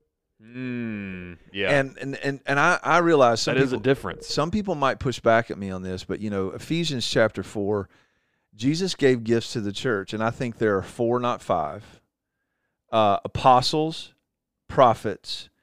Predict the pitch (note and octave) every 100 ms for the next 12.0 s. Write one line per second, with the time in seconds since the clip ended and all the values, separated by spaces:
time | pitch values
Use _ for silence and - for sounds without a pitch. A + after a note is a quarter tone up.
0 | _ _ - G#2 G#2+ B2+ C3+ G#2+ F#2+ F#2
1 | G2+ - - - - _ _ _ _ -
2 | B2+ A2 G#2+ - A2 - - - - _
3 | _ _ _ _ _ _ _ _ G2 G2
4 | G#2 G#2+ C#3 C#3 - C3+ C#3+ B2+ A#2+ G#2+
5 | G#2 - A#2+ A2 - G2+ D2 _ _ F#2+
6 | F2 - _ G#2+ A2 G#2+ G2+ G2+ - -
7 | - E3 G3 G#3+ F#3+ D#3+ - C3 B2+ A#2+
8 | - B2+ - F#2 D#2 - - - _ _
9 | - F#2 F#2 F2+ G2+ - B2 C3+ C#3 _
10 | _ _ _ - A2+ A2 G#2+ G#2 G#2 -
11 | _ _ _ - D3 E3 G3 F3+ - -